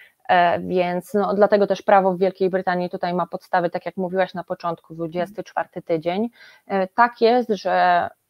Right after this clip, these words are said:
no, po prostu zarodek, tak, nie czuje bólu. Nie ma jak fizycznie go poczuć ze względu na brak połączenia, e, rdzenia z mózgiem.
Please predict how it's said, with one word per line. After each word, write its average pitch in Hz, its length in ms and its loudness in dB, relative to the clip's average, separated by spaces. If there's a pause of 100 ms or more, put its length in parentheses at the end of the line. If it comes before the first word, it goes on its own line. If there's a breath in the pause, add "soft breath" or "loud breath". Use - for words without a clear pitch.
(120)
no, 202 160 -2
po 220 120 -4
prostu 220 280 -2
zarodek, 196 640 2
tak, - 300 -2 (360)
nie 220 100 2
czuje 220 300 4
bólu. 180 360 2
Nie 220 180 2
ma 220 120 2
jak 208 220 0
fizycznie 208 480 -2
go 175 120 4
poczuć 185 320 0
ze 170 80 -4
względu 170 320 -2
na 160 140 -2
brak 165 440 0
połączenia, 160 680 -6 (340 loud breath)
e, 160 280 -2
rdzenia 160 380 -4
z 151 80 -4
mózgiem. 185 560 0